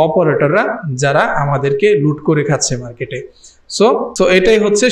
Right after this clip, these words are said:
শেয়ার মার্কেটের ক্রাইটেরিয়া এবং সাইকোলজি এবং থিওরি। So, এই ভিডিওটা যদি ভালো লাগে আপনাদের কাছে, যদি ইনফরমেটিভ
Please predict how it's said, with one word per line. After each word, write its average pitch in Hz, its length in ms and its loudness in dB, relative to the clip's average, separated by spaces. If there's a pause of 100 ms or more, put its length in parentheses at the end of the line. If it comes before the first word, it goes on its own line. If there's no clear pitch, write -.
শেয়ার 151 280 4
মার্কেটের 180 420 0 (180)
ক্রাইটেরিয়া 165 520 2 (260)
এবং 160 140 0 (160)
সাইকোলজি 147 640 2 (180)
এবং 135 140 0 (140)
থিওরি। 123 380 0 (540)
So, 196 80 4 (640)
এই 175 140 4
ভিডিওটা 196 400 4
যদি 185 140 2 (140)
ভালো 139 240 2
লাগে 156 220 2
আপনাদের 180 340 0
কাছে, 190 220 0 (380)
যদি 147 220 2 (480)
ইনফরমেটিভ 180 600 2